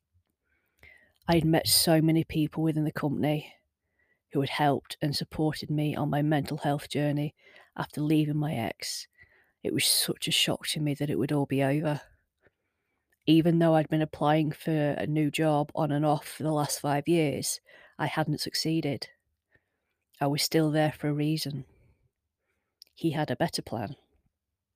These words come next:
As there were no jobs within the company nearby, I took redundancy and worked my thirteen-week notice during the lockdown. March came around and I started to worry about what I would do,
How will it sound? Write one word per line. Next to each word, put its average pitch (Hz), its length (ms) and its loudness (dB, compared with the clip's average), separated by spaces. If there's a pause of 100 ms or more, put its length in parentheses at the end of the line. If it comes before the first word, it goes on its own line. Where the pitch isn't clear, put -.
(1600)
As 170 160 2
there 175 140 4
were 165 80 6
no 165 200 6
jobs 170 420 0
within 156 220 -2
the 156 60 -2
company 160 460 -2
nearby, 170 720 4 (260)
I 170 80 0
took - 240 -6
redundancy 156 960 0 (400)
and 156 160 2
worked 156 300 2
my 156 100 0
thirteen-week 160 720 2
notice 156 520 -2
during 151 340 2
the 151 60 -2
lockdown. 143 640 -6 (1600)
March 156 360 2
came 156 280 2
around 147 440 2
and 151 100 -2
I 156 60 -2
started 151 420 -2
to 170 80 -4
worry 160 240 0
about 151 260 0
what 156 160 -2
I 131 60 0
would 143 180 -6
do, 160 300 0